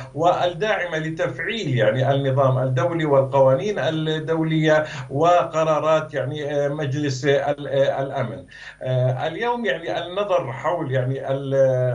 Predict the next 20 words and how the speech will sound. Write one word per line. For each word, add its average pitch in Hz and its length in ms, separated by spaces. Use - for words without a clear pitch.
الأداء 143 540
الروسي 127 460
تجاه 135 420
يعني 131 320
هذه 139 540
ال-، 131 160
الت-، 123 800
أو 151 220
التدخل 135 680
يعني 107 200
في 143 180
هذه 131 480
الأزمة، 135 540
آه، 143 380
هو 196 200
يعني 196 300
مرتبط 208 640
بحساسية 170 1080
ما، 151 300
وهي 180 520